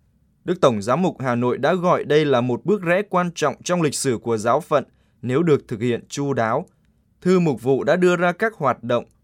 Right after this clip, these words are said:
từ các buổi hội thảo chuyên đề tại các giáo hạt đến Đại hội Công nghị Giáo phận, nhằm hướng tới bốn mục đích: nhìn lại quá khứ với tâm tình tạ ơn Thiên Chúa, tri ân các bậc tiền nhân về những hồng ân trọng đại đã nhận được từ xưa đến nay,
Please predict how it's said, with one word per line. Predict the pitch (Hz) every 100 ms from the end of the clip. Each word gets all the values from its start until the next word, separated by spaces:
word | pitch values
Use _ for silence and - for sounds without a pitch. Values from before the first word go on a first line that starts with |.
| _
từ | 143
các | 135 226
buổi | 196 151 120
hội | 139
thảo | 120 139 107
chuyên | - 180 175
đề | 143 120
tại | 117 113
các | - 190
giáo | 143 135 175
hạt | 170 117 - _ _ -
đến | 131 143 170
Đại | 156
hội | 139 135 -
Công | 170 180
nghị | 160 113
Giáo | 104 117
phận, | 160 151 127 - _ _ _
nhằm | - 131 127
hướng | 143 170 190
tới | 143
bốn | 156 147 196
mục | 170 -
đích: | 139 202 - _ _ _ _ -
nhìn | 143 143
lại | 139 123
quá | - 143
khứ | 156 147 165
với | 143 185
tâm | 202 196
tình | 190 131 110
tạ | 127
ơn | 123 139 156
Thiên | - 151 151
Chúa, | - 127 151 - _ _
tri | - 165
ân | 156 165 156
các | 208
bậc | 185 139 -
tiền | 139 131
nhân | 151 180 165
về | 135
những | 131 175
hồng | 208 147 117
ân | - 170
trọng | 160 156 101
đại | 127 123
đã | - 147
nhận | 185 139 123
được | 131 -
từ | 127 113
xưa | - 151 151
đến | 131 135 156
nay, | 143 131